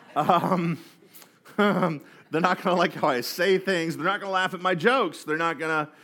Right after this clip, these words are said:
they're, they're gonna reject me. They're, they're not gonna accept me, that everything I'm doing is all for nothing. And, uh, I get the questions of, "Who do you think you are?" And,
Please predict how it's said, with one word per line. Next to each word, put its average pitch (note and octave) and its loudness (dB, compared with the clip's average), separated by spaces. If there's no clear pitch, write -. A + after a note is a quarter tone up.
they're, D#3+ 2
they're E3 2
gonna E3+ 2
reject E3 0
me. F3 -4
They're, D3+ 2
they're D3 -4
not D#3+ -2
gonna D#3+ -6
accept D3+ -4
me, D#3 -6
that D3 2
everything F#3+ 2
I'm F3 0
doing E3 0
is C#3+ -4
all D3+ -4
for D3 -4
nothing. C#3+ -4
And, C3+ -6
uh, C#3 -8
I D#3 -6
get D#3+ -4
the C#3+ -4
questions D#3 -6
of, C#3+ -4
"Who F3 0
do F3 -6
you E3 0
think E3 -10
you D3+ -4
are?" C#3 0
And, A#2 -4